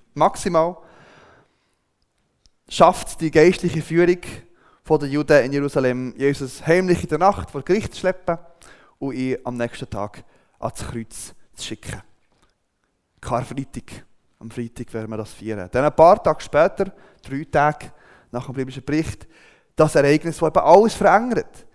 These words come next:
Jesus steht auf von den Toten und lebt. Und wir leben jetzt auch mit ihm. Aber die Menge ist doch ziemlich wankelmütig gewesen. Ziemlich wankelmütig.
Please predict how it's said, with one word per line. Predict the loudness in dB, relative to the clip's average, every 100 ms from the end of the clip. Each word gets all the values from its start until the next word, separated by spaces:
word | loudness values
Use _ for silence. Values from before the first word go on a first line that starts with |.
| _ _
Jesus | -8 -4 -4 -8 -14 -16 -14
steht | -14 -14
auf | -16 -16
von | -12
den | -10 -8
Toten | -10 -10 -12 -14 _ _ _
und | -4 -4
lebt. | -4 -8 -20 -20 -20 _ _
Und | -10 -8
wir | -4 -2 -4 -8 _ _ -14
leben | -14 -12 -18 _ _ _ _
jetzt | -20 -18 -16
auch | -16 -16
mit | -20 -18
ihm. | -20 -20 _ _ _ _ _ _ _ _
Aber | -6 0 0 0 -8 _ _ 0
die | 2
Menge | 6 4 4 0
ist | -2 -4
doch | -4
ziemlich | 0 2 0 0
wankelmütig | -2 -2 -8 -10 -10 -14
gewesen. | -20 -20 -20 _ _ _ _ _ _ _ _ _
Ziemlich | -2 -2 -2
wankelmütig. | -2 -4 -8 -16 -16 -20 -20